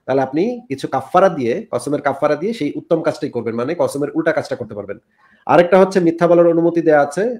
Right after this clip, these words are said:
সরাসরি, যদি গুপ্ত ঘাতক পাঠিয়ে মানুষকে খুন করান, তাহলে মিথ্যা বলার অনুমতি দেয়া আছে। এখানে দেখেন, আহ, এখানে বলা হচ্ছে যে, আহ, তখন রাসূলুল্লাহ সাল্লাল্লাহু আলাইহি ওয়াসাল্লাম, এই যে এখানে দেখেন,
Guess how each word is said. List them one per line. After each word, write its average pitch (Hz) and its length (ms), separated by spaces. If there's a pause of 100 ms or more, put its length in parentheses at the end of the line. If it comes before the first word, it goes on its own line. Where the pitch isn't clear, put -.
সরাসরি, 139 540 (840)
যদি 135 180
গুপ্ত 143 280
ঘাতক 143 300
পাঠিয়ে 151 320
মানুষকে 135 400
খুন - 280
করান, 135 260
তাহলে 127 240
মিথ্যা 127 260
বলার 123 160
অনুমতি 123 300
দেয়া 120 140
আছে। 123 140
এখানে 131 180
দেখেন, 113 280 (600)
আহ, 113 400 (720)
এখানে 151 240
বলা 156 180
হচ্ছে 147 400
যে, 143 400 (580)
আহ, 107 960 (760)
তখন 180 240
রাসূলুল্লাহ 170 400
সাল্লাল্লাহু 175 60
আলাইহি 165 40
ওয়াসাল্লাম, 165 240
এই 151 80
যে 139 120
এখানে 143 180
দেখেন, 175 340